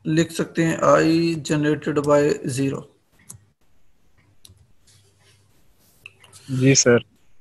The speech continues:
Speaker 1: क्योंकि आपको ज़ीरो के multiples बनाते जाएंगे ring के अंदर, ज़ीरो को ring के किसी भी element से multiply करेंगे तो ज़ीरो ही element बनेगा।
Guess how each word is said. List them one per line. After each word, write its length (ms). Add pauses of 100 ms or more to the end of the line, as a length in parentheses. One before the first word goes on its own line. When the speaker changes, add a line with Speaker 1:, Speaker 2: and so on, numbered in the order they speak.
(420)
Speaker 1:
क्योंकि 220
आपको 600
ज़ीरो 320
के 100
multiples 600
बनाते 440
जाएंगे 280
ring 220
के 100
अंदर, 240
ज़ीरो 340
को 440
ring 200
के 100
किसी 280
भी 140
element 440
से 120
multiply 460
करेंगे 360
तो 140
ज़ीरो 240
ही 100
element 360
बनेगा। 440